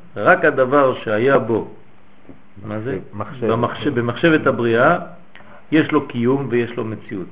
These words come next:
Speaker 1: אצל הקדוש ברוך הוא אין דבר כזה, תוספות, כן, פה התבלבלנו, בוא נוסיף עוד, זה, לא ראינו שאין אור מספיק במדרגות, בוא נפתח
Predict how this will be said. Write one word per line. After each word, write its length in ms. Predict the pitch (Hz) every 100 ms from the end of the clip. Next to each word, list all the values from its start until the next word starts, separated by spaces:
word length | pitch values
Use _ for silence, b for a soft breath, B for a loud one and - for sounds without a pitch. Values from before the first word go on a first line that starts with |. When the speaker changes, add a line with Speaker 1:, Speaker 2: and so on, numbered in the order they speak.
| -
Speaker 1:
אצל 140 | - 113
הקדוש 300 | 117 117 123
ברוך 180 | 117
הוא 140 | 117 131
אין 80 | 131
דבר 240 | 110 95
כזה, 260 | 85 87 85
תוספות, 840 | 90 90 87 - 117 104 98 90 - b b b b b -
כן, 240 | - 123 107
פה 140 | - 110
התבלבלנו, 600 | 98 107 104 117 110 107
בוא 140 | 110
נוסיף 340 | 110 107 104 110
עוד, 220 | 107 - - - - 110
זה, 260 | 101 123 120
לא 160 | 113 113
ראינו 220 | 113 110
שאין 260 | - 107
אור 340 | 113 131 117 110
מספיק 260 | 107 120
במדרגות, 640 | 104 107 107 101 107 135 110
בוא 80 | 117
נפתח 300 | 110 -